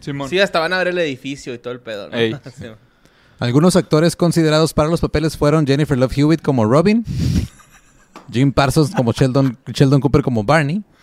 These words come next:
Speaker 3: Para Ted se había considerado a Scott Foley, el de Felicity.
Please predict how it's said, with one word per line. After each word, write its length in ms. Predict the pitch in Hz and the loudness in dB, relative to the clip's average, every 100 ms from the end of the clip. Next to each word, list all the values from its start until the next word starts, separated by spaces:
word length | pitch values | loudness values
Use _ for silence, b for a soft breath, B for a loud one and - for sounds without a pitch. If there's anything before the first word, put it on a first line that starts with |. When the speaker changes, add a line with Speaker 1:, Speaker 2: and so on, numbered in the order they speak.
| b b b b _ _ | b b b b _ _
Speaker 3:
Para 220 | 135 131 | 2 2
Ted 200 | - 170 | 4 4
se 80 | 156 | 4
había 140 | 131 | 2
considerado 580 | 127 139 147 123 131 143 | 2 2 4 6 6 6
a 60 | 127 | 4
Scott 360 | - 135 135 | 2 4 4
Foley, 360 | - 156 151 170 | 6 6 6 4
el 80 | 139 | 2
de 100 | 113 | 0
Felicity. 540 | 113 139 - 143 214 | -2 -2 -2 -2 -2